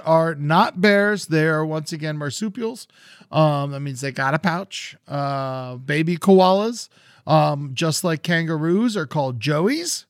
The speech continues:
Uh, the first six months of their life, they live in the mom's pouch. And then after that, they ride their mom's back until they are old enough to become their own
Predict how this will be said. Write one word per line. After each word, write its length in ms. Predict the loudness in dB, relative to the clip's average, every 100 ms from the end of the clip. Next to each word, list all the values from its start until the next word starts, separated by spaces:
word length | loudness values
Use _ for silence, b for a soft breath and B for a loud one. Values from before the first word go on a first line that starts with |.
| b b b _
Uh, 280 | -2 -2 -2
the 120 | -8
first 360 | -4 -2 0
six 260 | -2 -4 -6
months 260 | -8 -8 -8
of 60 |
their 140 | -8 -8
life, 300 | -4 -4 -4
they 100 | -8
live 200 | -8 -10
in 80 | -10
the 60 |
mom's 300 | -12 -12 -14
pouch. 480 | -6 -2 -2 -4 -10 -12
And 380 | -6 -4 -2 -4
then 100 | -6
after 280 | -8 -8 -8
that, 320 | -6 -6 -6
they 120 | -8 -8
ride 360 | -8 -10 -12
their 320 | -12 -12 -12 -16 _ _ _ _ _
mom's 400 | -2 -2 -4 -12
back 520 | -2 2 2 -2 -18 -20
until 340 | -16 -8 -4 -4
they 220 | -4 -8
are 240 | -6 -8 -8
old 260 | -6 -4
enough 260 | -2 -4 -8
to 80 | -12
become 580 | -14 -12 -8 -8 -8 -12 _ _ _ _ _ _ _ _
their 280 | 0 0 0
own 640 | -4 -4 -6 -8 -12 -16